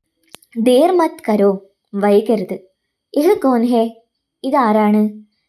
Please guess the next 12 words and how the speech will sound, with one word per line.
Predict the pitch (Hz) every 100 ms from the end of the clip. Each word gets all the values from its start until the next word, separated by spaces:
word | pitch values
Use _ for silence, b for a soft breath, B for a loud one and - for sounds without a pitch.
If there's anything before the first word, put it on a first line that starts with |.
| _ -
"യഹ് | 269 370
ക്യാ | 415 262 233
ഹേ," | 226 226 220 - _ _ _ _
"ഇതെന്താണ്?" | 320 277 240 208 190 180 180 - _ _ _ _ _ _ _ _
ഓക്കെ, | 269 262 - - _ _ _ _ _
ഇന്നത്തെ | 302 302 320
ഈ |
ഒരു | 285
ക്ലാസ്സിൽ | 277 233 226 285 359 - _
ഇരുപതോളം | 226 226 247 247 269 330
സെൻറ്റൻസുകൾ | 254 226 226 226 208 220 - - _ _ _
നമ്മൾ | 214 226